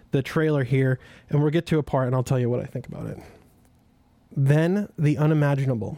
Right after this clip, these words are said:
Okay, so that's, we're at twenty-three seconds into the trailer. Then the unimaginable. What does that mean?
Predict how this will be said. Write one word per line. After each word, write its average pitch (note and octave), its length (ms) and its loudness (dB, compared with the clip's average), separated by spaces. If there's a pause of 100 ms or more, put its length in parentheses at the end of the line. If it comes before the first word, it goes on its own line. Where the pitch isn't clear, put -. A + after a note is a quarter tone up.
(100)
Okay, B2+ 340 0
so C3+ 440 -2
that's, D3+ 380 -4
we're D3+ 140 0
at - 80 -8
twenty-three F#3+ 520 0
seconds D#3+ 340 0
into D3+ 120 2
the C#3 80 2
trailer. C3 480 -2
Then F3+ 640 0
the D#3+ 280 0
unimaginable. D#3 920 0 (340)
What C#3 460 2 (680)
does C#3+ 600 2 (240)
that B2 520 0 (380)
mean? B2 520 0